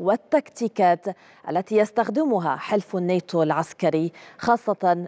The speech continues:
أسلوب العمليات الجوية المركبة، والتي تتمثل في كيفية تجميع الحلف لأنواع مختلفة من الطائرات القتالية معا في عمليات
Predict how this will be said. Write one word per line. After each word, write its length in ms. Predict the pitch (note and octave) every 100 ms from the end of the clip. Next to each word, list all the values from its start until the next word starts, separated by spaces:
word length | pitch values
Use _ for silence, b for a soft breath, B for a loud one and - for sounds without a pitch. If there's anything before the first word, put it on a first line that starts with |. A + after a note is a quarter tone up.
| -
أسلوب 380 | - - G#3+ F3
العمليات 840 | E3+ E3+ F#3+ D#3+ D#3+ F#3 F#3 F#3+
الجوية 600 | D#3+ D#3+ F3 E3+ E3+ D#3+ -
المركبة، 720 | D#3 D3+ E3+ - F3 D3+ D3+ - B B B
والتي 300 | - F#3 B3
تتمثل 580 | A#3+ B3 C#4 - A3+ E3
في 140 | -
كيفية 440 | F#3+ F#3 F#3 A#3 G#3+
تجميع 800 | - G#3 G3+ F3+ F3 F3+ A3 A3+
الحلف 500 | G3+ - F#3 F#3+ - B B
لأنواع 580 | G#3 F#3 G3+ G3 G#3 G3
مختلفة 680 | F#3+ F3 - A3+ G#3+ - F#3+
من 200 | G3 A3
الطائرات 720 | G#3+ - G#3 E3+ G3 G#3 G#3
القتالية 680 | F3 - G#3 G3+ F3 F3+ E3+ -
معا 380 | E3+ D#3 D#3 D#3+ - B B
في 260 | - - C4+
عمليات 680 | F#3+ F#3+ E3+ D#3+ F3 F3